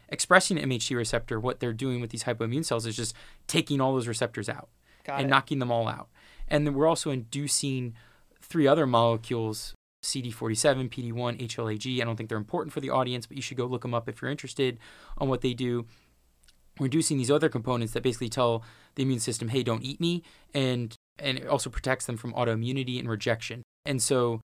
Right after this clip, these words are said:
Speaker 1: they've done a lot of modifications to the immune cells to make them active. And so that's, like, the real two platforms. It's the fusosomes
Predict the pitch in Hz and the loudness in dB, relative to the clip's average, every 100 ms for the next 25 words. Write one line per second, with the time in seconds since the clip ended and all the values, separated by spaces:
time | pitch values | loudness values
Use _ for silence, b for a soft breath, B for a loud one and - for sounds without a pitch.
0 | _ _ _ - 131 175 147 127 156 160 | _ _ _ 0 2 4 4 6 8 8
1 | 143 - 123 113 117 - 117 113 113 123 | 4 2 -4 -4 -8 -6 -4 -4 -4 -6
2 | 117 117 110 113 110 120 113 107 - 151 | -4 -6 -6 -6 -6 -6 -6 -8 -10 -18
3 | - _ b b b b - 135 - 147 | -20 _ b b b b -6 -2 0 2
4 | 156 - 240 - 151 131 151 147 - 143 | 2 2 -2 -2 -2 0 0 0 -4 2
5 | 127 113 - 110 107 - 107 - 190 - | 4 2 -2 -6 -6 -10 -12 -4 -2 0
6 | 185 185 196 - | 0 -2 -2 -8